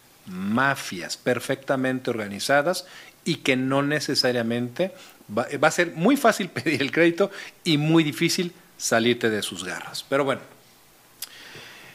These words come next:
en nuestra cuarta y última noticia de hoy, bitcoins y los E T Fs. La semana pasada, la Comisión del Mercado de Valores de los Estados Unidos, la famosa sec,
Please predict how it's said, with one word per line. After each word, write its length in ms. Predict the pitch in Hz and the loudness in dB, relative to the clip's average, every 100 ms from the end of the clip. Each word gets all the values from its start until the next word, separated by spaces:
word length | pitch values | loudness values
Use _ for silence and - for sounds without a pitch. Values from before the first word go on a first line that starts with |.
| - - | -20 -2
en 240 | 190 185 196 | 6 6 8
nuestra 380 | 202 - 202 196 | 4 8 8 10
cuarta 300 | 247 269 254 | 8 8 4
y 20 | |
última 220 | 226 220 | 4 4
noticia 340 | 180 196 - 156 | 4 4 6 8
de 100 | 160 | 12
hoy, 340 | 190 196 202 - | 12 10 4 -12
bitcoins 800 | 151 135 214 226 - 175 185 - - | -16 2 4 4 2 2 2 -2 0
y 120 | 139 | 4
los 400 | 131 123 - - - | 4 4 0 -4 8
E 380 | 233 226 - - | 8 8 0 4
T 340 | 196 196 196 - | 8 8 4 4
Fs. 640 | 185 170 - 180 - - - - - - | 4 4 -6 -4 -4 -4 -10 -16 -16 0
La 120 | 170 | 4
semana 340 | 202 240 269 | 6 6 6
pasada, 380 | 196 170 220 196 | 6 8 10 10
la 140 | 170 - | 8 4
Comisión 720 | 139 127 170 165 165 170 127 | 0 4 6 6 4 -4 4
del 180 | 180 202 | 6 6
Mercado 240 | 190 180 | 6 8
de 60 | 170 | 8
Valores 260 | 143 147 | 6 4
de 80 | 139 | 2
los 160 | 117 - | 0 -2
Estados 460 | 110 - 131 123 | 0 2 2 2
Unidos, 360 | 139 139 143 - | -2 0 0 0
la 120 | 107 | 0
famosa 420 | 110 110 117 143 | 0 0 2 2
sec, 560 | - 190 147 - - | 4 4 4 -2 -14